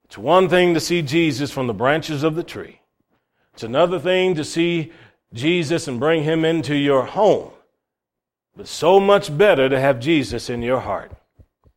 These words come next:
Yeah. You can have a Bible in your house on the shelf and not have Jesus in your heart. Many people do. But to have Christ in your life, that's what brings all the blessings and changes all the behavior. I, I won't take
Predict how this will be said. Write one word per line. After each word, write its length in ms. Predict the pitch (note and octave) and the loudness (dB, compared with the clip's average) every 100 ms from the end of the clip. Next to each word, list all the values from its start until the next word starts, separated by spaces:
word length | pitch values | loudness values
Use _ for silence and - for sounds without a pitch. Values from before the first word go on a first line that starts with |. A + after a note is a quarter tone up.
| _ _ _ | _ _ _
Yeah. 140 | - - _ _ _ _ _ _ _ | -20 -20 _ _ _ _ _ _ _
You 120 | D3+ | -6
can 100 | D3 | 0
have 140 | E3 C#3+ | 0 0
a 60 | |
Bible 400 | C3 E3+ F#3 D#3 | 2 4 6 4
in 100 | D3 | 4
your 120 | C#3+ | 2
house 260 | C#3 E3 D3 | 4 4 4
on 140 | C#3+ | 0
the 60 | B2+ | -2
shelf 360 | - F#3 D3+ C3+ | 2 4 4 2
and 80 | |
not 160 | C#3 D3+ | 0 2
have 220 | C#3 C3 | 2 0
Jesus 480 | A#2 E3+ C3 B2 - | 0 -4 -4 -8 -8
in 100 | B2+ | -6
your 140 | A#2+ | -6
heart. 440 | A2 E3 C#3 - - | 0 2 2 -2 -8
Many 200 | C3 C3+ | -6 -6
people 300 | C#3 C3 A#2 | -8 -10 -10
do. 340 | A2+ D#3+ C#3+ _ _ _ _ _ _ _ _ | -10 -10 -10 _ _ _ _ _ _ _ _
But 160 | - - | -20 -16
to 100 | G#2 | -10
have 360 | G#2+ D#3+ D#3+ - | -2 0 0 -4
Christ 560 | E3 E3+ C3+ - - | -2 0 0 -4 -10
in 160 | B2 A#2+ | -8 -4
your 200 | C3+ D3 | 2 4
life, 440 | D3 C3+ G#2+ - _ _ _ _ _ _ _ - | 6 4 2 -8 _ _ _ _ _ _ _ -6
that's 240 | C3+ - | -6 -4
what 220 | C#3+ B2 | -8 -6
brings 340 | A#2+ C#3 C3+ A2+ | -4 -4 -4 0
all 220 | C3+ D3 | 2 2
the 120 | C#3 | 0
blessings 520 | B2 C#3+ C3 D3 C3 | 0 0 0 -6 -6
and 160 | A#2 A2+ | -8 -8
changes 540 | A2+ C#3+ C#3 B2 B2 | -6 -4 -2 -4 -4
all 420 | A#2+ C3 C#3 B2+ - - _ - | 0 4 4 2 -4 -20 _ -12
the 100 | C3 | -4
behavior. 640 | C3 A#2+ B2+ G#2 - - - _ _ _ _ _ _ _ _ _ | -2 0 -2 -4 -16 -20 -20 _ _ _ _ _ _ _ _ _
I, 120 | - D3+ | 0 2
I 160 | D3+ | 4
won't 260 | F3+ E3+ C#3+ | 6 4 4
take 300 | D#3 D3+ | 2 0